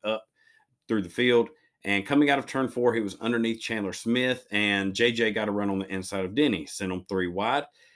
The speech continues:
and Denny kinda got squeezed there. And as you can see, when they go into turn one, nascar on Fox, they had,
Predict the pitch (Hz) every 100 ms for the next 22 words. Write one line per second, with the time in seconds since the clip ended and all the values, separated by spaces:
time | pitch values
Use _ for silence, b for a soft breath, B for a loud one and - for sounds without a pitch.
0 | b _ 113 117 113 110 107 98 - _
1 | _ _ _ _ 113 104 135 131 143 131
2 | 120 120 - 131 117 - 87 78 76 -
3 | 101 101 117 113 113 101 - 117 117 107
4 | 104 98 104 110 98 - 98 92 113 120
5 | 113 b b b b _ _ 90 _ 107
6 | 110 - - 113 110 110 101 95 - 113
7 | 110 - 98 95 95 92 87